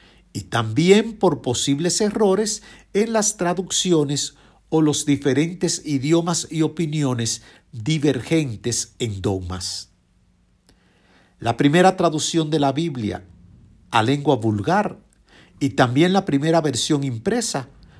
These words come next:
fue la Biblia traducida por Lutero al alemán en el siglo dieciséis.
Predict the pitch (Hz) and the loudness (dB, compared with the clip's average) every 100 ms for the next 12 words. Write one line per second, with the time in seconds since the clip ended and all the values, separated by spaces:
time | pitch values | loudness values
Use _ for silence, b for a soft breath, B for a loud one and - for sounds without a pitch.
0 | b - 139 175 165 139 185 180 156 143 | b 2 4 6 6 4 2 2 2 0
1 | 135 123 - 165 160 135 135 120 117 110 | -2 -2 -4 -2 -2 -2 0 0 0 -2
2 | 110 165 185 143 123 113 113 110 113 120 | 0 2 4 4 2 2 0 0 0 0
3 | 196 139 92 - b b b - 131 117 | 0 0 -6 -14 b b b -2 0 0
4 | 107 - 139 127 120 104 98 101 87 95 | 0 0 0 2 2 0 -2 -4 -4 -4
5 | 87 87 - | -6 -8 -10